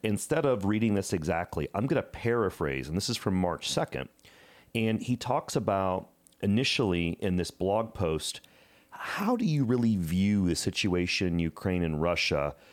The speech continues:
from a historical market perspective? And as he's kind of justifying and thinking about and, and, and communicating his thoughts, he boils it down to two models. The first model is a natural disaster model,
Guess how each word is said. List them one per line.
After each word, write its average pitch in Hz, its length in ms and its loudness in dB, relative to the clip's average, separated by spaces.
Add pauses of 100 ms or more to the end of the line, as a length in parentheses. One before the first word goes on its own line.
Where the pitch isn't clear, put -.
(120)
from 95 680 0
a 101 80 0
historical 120 720 -2
market 90 520 0
perspective? - 800 -4 (720)
And 113 520 2 (180)
as 107 260 -2
he's 127 220 0
kind 135 220 -2
of 107 80 -2
justifying 98 760 0
and 90 100 0
thinking 107 400 0
about 85 440 -2
and, 87 240 -2
and, 85 240 -2
and 85 320 -4
communicating 98 560 0
his 78 140 -4
thoughts, - 460 -2 (240)
he - 140 -2
boils 214 360 2
it 120 100 -2
down 107 240 2
to 87 40 0
two - 280 0
models. 87 600 -2 (300)
The 110 100 -2
first - 360 -2
model 98 340 2
is 92 220 0 (100)
a 95 60 0
natural 95 760 0
disaster 90 640 0
model, 151 380 0